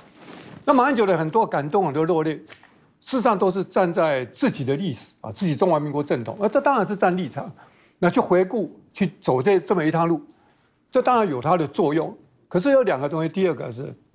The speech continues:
那中国大陆，中共有他自己的历史，那马英九到底了解多少？你不一定要认同，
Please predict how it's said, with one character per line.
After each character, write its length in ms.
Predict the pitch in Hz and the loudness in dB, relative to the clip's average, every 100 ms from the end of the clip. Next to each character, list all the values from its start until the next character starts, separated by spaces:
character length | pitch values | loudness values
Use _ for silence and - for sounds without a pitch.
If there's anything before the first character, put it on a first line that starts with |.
| _ _ _ - | _ _ _ -4
那 80 | 254 | 2
中 160 | 294 | 4
国 80 | 302 | 4
大 100 | 294 | 2
陆， 180 | 294 240 - - - _ _ _ | 0 -2 -8 -20 -20 _ _ _
中 200 | 285 302 | 0 2
共 160 | 302 208 | 2 0
有 80 | 147 | 0
他 140 | 214 | 0
自 140 | 214 | -2
己 120 | 175 143 | -4 -2
的 100 | 160 | 0
历 200 | 262 120 | 0 -2
史， 220 | - - _ _ _ _ _ _ - | -6 -14 _ _ _ _ _ _ -2
那 80 | 208 | 2
马 200 | 170 226 | 4 2
英 60 | 233 | 2
九 100 | 185 | 0
到 140 | 202 | 0
底 100 | 139 | -2
了 220 | 131 170 | 0 2
解 160 | 202 120 | 0 -4
多 160 | 143 | -4
少？ 140 | 131 120 | -4 -2
你 80 | 185 | 0
不 120 | 320 | 0
一 40 | |
定 80 | 294 | 2
要 100 | 277 | 2
认 200 | 269 190 | 2 -2
同， 260 | 104 110 | -4 -8